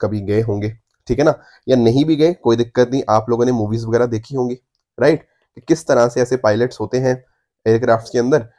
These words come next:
and accordingly यहाँ पे बहुत सारी चीज़ें होती हैं इनके सामने, इसके माध्यम से वो डिफरेंट डिफरेंट चीज़ें कम्युनिकेट करते हैं। क्या आपने ये सोचा कि ये सारा चीज़ें कौन कम्युनिकेट कर रहा है, किससे ये बातचीत कर रहे हैं? एक्चुअल में क्या होता है ना, हमारे यहाँ पे होते हैं एफ़आईआर।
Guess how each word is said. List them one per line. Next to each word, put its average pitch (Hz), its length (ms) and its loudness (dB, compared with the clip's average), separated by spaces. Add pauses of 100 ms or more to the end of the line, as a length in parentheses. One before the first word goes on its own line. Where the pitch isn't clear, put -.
(200)
and 156 120 4
accordingly 131 420 2
यहाँ 123 340 0
पे 123 400 2
बहुत 117 260 0
सारी 120 180 0
चीज़ें 117 240 -4
होती 110 220 -4
हैं 110 60 -2
इनके 107 180 -4
सामने, 110 420 -2 (320)
इसके 160 260 2
माध्यम 131 320 2
से 147 140 -2
वो 151 80 6
डिफरेंट 123 360 -2
डिफरेंट 123 220 -4
चीज़ें 123 260 -2 (280)
कम्युनिकेट 117 480 0
करते 90 280 -4
हैं। 92 220 -6 (360)
क्या 170 140 6
आपने 170 260 2
ये 180 80 6
सोचा 156 320 0
कि 170 120 -8
ये 180 100 2
सारा 156 260 2
चीज़ें 156 300 -4 (140)
कौन 180 240 4
कम्युनिकेट 139 460 -4
कर 123 100 0
रहा 120 100 2
है, 127 60 4
किससे - 300 -6
ये 156 80 2
बातचीत 113 380 -2
कर 104 140 -4
रहे 104 120 -4
हैं? 104 220 -4 (360)
एक्चुअल 190 260 2
में 190 80 6
क्या 156 140 2
होता 117 200 2
है 120 40 2
ना, 151 80 0
हमारे 127 260 0
यहाँ 123 240 -2
पे 123 100 -4
होते 113 200 -2
हैं 143 200 -6 (100)
एफ़आईआर। - 580 -4